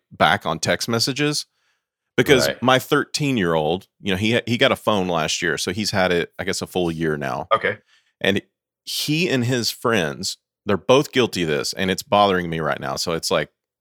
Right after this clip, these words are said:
Speaker 1: I'm trying to teach my son this. They will text each other and not write back. And it drives me crazy because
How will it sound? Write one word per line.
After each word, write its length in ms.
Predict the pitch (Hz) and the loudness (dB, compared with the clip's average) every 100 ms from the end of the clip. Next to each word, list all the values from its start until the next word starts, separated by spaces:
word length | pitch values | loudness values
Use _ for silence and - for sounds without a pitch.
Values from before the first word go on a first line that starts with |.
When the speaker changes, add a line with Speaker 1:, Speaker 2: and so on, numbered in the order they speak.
| _ _ _ | _ _ _
Speaker 1:
I'm 100 | 87 | -6
trying 240 | - 113 95 | 0 2 2
to 80 | |
teach 320 | 82 110 98 - | 0 -2 -4 -4
my 100 | 80 | -4
son 280 | - 85 69 | -2 -4 -4
this. 340 | 58 - - _ _ _ _ _ _ _ _ 98 | -8 -8 -12 _ _ _ _ _ _ _ _ -2
They 180 | 104 151 | 0 2
will 260 | 170 - - | 2 0 0
text 480 | 143 143 - - - _ | 2 2 0 -4 -10 _
each 240 | 101 98 - | -4 -2 -2
other 340 | 82 76 73 _ | 0 -2 -6 _
and 160 | 95 87 | -4 2
not 220 | 101 87 | 0 4
write 200 | 95 - | 0 4
back. 320 | 82 50 - _ _ _ _ _ _ _ _ _ _ _ _ - | 0 0 -10 _ _ _ _ _ _ _ _ _ _ _ _ 0
And 200 | 104 113 | 2 4
it 200 | 143 107 | 2 0
drives 400 | 98 95 92 85 | 2 4 2 -2
me 140 | 82 | -10
crazy 600 | - 85 80 73 - - _ _ _ _ _ _ | -6 -2 -2 -2 -10 -20 _ _ _ _ _ _
because 720 | 113 104 127 110 101 87 - | -2 0 2 4 2 0 -4